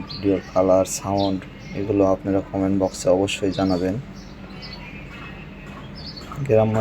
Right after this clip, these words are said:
এলাকা, ডানে বামে রিক্সা, ভ্যান, কে কোন দিকে যায় এগুলো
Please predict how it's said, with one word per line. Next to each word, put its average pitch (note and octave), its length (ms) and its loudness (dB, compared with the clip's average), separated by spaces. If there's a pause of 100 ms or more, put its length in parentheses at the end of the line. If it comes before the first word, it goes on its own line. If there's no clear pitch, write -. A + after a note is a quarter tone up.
এলাকা, A2 260 2 (140)
ডানে G#2 280 4
বামে G#2 220 2 (100)
রিক্সা, G2+ 300 4 (100)
ভ্যান, G2 220 -2 (300)
কে G#2 120 4 (100)
কোন G#2 120 0 (120)
দিকে G#2 180 0 (120)
যায় G2 260 6
এগুলো G2 260 2